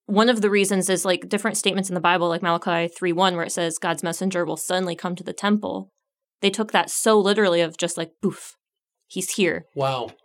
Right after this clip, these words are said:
Speaker 1: And I think it's kind of a, I think people were so focused on the awestruck power of the Messiah, which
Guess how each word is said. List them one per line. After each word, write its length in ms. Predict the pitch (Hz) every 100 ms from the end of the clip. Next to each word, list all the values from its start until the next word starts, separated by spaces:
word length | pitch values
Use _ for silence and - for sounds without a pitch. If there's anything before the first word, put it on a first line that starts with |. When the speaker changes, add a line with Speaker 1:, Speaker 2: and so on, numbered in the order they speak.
| _
Speaker 1:
And 140 | 214 214
I 100 | 214
think 480 | - 311 508 - -
it's 240 | 254 247
kind 360 | - - 262 339
of 140 | 349 269
a, 400 | 220 214 190 185 - - - - _ _ _ _ _ _ _ _ _ _ _ - _ 220
I 120 | 240
think 260 | 269 311
people 300 | 320 294 247
were 140 | 214 202
so 440 | - - 233 254
focused 600 | 247 - 247 247 208 - -
on 480 | 202 190 190 190 190 - - - _ _ _
the 340 | 214 202 196 -
awestruck 580 | 196 208 214 - 196 190
power 360 | - 202 202 190
of 140 | 175
the 80 | 185
Messiah, 580 | 170 - 214 247 196 185
which 300 | 175 175 -